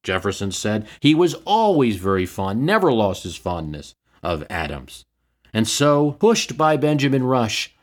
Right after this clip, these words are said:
John Adams made the first move, writing a letter to Thomas Jefferson in eighteen twelve,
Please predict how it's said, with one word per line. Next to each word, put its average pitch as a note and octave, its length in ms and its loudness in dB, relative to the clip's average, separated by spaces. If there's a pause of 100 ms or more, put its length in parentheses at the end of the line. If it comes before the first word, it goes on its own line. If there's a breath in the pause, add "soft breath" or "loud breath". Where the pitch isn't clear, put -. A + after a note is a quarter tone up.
(140)
John A2+ 340 2
Adams A2 320 2
made G#2 140 0
the F#2+ 80 -4
first - 420 -2
move, E2 420 -4 (460)
writing A2+ 440 4
a F2 60 0
letter G2 380 2
to G2 140 -4
Thomas G#2+ 420 0
Jefferson G2 440 -4
in F#2+ 100 -2
eighteen F#3+ 360 0
twelve, G2+ 580 -2